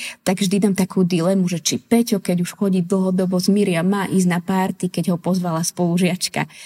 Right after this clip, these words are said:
Hej, a tam presne sa ako keby rozprávame o tom, že či to je len rozhodnutie Peťa, alebo bude prehľadať na svoju frajerku, priateľku, alebo aj na tú Miriam, ktorá ho tam pozvala, a zvyšok z kolektívu. Takže tak ako keby rozširujeme. My sa snažíme ako keby urobiť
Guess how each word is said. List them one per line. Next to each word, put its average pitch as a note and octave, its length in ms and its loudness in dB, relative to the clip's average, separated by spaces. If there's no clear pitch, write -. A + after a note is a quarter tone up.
Hej, A#3+ 220 -2
a - 160 -2
tam A3+ 240 2
presne A3 480 2
sa G#3 160 -2
ako G#3 160 -2
keby G3 320 2
rozprávame F#3 560 0
o F#3 80 -2
tom, F#3+ 160 -2
že F#3 80 -2
či F3+ 160 -2
to G#3+ 160 0
je F#3+ 80 0
len E3 80 -2
rozhodnutie F#3 560 -2
Peťa, A#3+ 480 -2
alebo F#3 160 0
bude F3+ 240 0
prehľadať F3+ 560 -2
na F#3 160 2
svoju F#3 320 -4
frajerku, B3 720 2
priateľku, A#3+ 640 -2
alebo F3+ 320 0
aj F3 140 0
na F#3 100 2
tú G3 160 0
Miriam, A3+ 400 4
ktorá G#3 240 0
ho G#3 80 0
tam F#3 240 -2
pozvala, F3+ 480 0
a - 20 2
zvyšok F#3 380 2
z - 80 -10
kolektívu. F#3+ 640 -2
Takže G3 260 0
tak B3 160 0
ako A#3+ 160 2
keby G#3 320 4
rozširujeme. G#3+ 720 2
My A#3+ 80 4
sa E4 160 0
snažíme A#3 560 4
ako A3+ 160 -2
keby G3+ 400 -2
urobiť G3+ 320 0